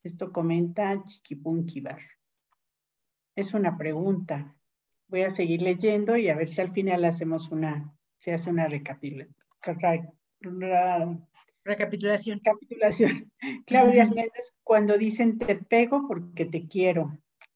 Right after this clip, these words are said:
Speaker 1: Adriana Gudiño, "Uso y abuso de poder es lo que creo que es mi, es de mi propiedad. Algunos usos y costumbres deberían de ser abrogados ya. Necesitamos una concientización,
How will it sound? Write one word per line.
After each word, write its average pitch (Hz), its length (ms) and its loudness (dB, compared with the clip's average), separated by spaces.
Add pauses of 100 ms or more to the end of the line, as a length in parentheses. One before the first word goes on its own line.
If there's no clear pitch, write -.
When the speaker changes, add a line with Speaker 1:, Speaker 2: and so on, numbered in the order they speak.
Speaker 1:
Adriana 196 480 2
Gudiño, 190 420 0
"Uso 220 240 -2
y 220 80 2
abuso 180 380 0
de 175 120 0
poder 196 440 2
es 214 100 -2
lo 190 140 -2
que 170 160 -6
creo 175 260 -4
que 180 100 -4
es 175 240 -8
mi, 170 280 -2
es 196 200 -2
de 185 80 -2
mi 170 140 0
propiedad. 151 600 -4 (340)
Algunos 233 460 2
usos 220 320 -2
y 170 80 -6
costumbres 196 540 -2
deberían 170 440 0
de 175 80 -2
ser 170 320 -6
abrogados 160 640 -2
ya. 160 200 -4
Necesitamos 175 640 -2
una 190 220 -4
concientización, 165 1120 -6